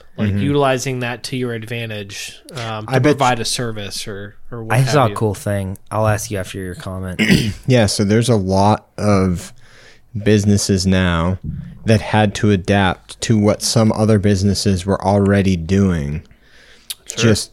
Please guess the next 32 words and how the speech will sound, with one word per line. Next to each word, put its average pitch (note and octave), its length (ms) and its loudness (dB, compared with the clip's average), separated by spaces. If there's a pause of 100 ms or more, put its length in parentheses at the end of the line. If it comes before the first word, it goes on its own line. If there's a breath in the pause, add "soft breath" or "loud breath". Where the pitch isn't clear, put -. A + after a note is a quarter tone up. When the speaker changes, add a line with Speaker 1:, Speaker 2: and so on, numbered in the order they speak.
(100)
Speaker 2:
like, G2+ 440 0 (160)
online A2 460 2
ordering G2+ 960 4
and F2 540 0
Speaker 3:
Right. - 80 -10
Speaker 2:
having G#2 360 2
apps F#2+ 800 -2
and G2 180 0
h-, - 180 -2
all G#2+ 200 2
that G2+ 240 0
stuff. - 520 -2 (760 loud breath)
There A2 240 -4
was E3+ 120 2
a D#3 80 0
good C3 180 2
amount B2 200 4
of G#2 40 2
businesses G#2+ 500 2
that F2+ 100 2
were F#2 100 2
already G2 300 2
doing G#2 320 2
that E2+ 180 -2
kind E2+ 160 -4
of E2+ 80 -4
stuff, - 560 -6 (760)
but G2+ 420 0
it - 200 0
forced - 1000 -4
the F#2+ 120 0
hand E2+ 720 0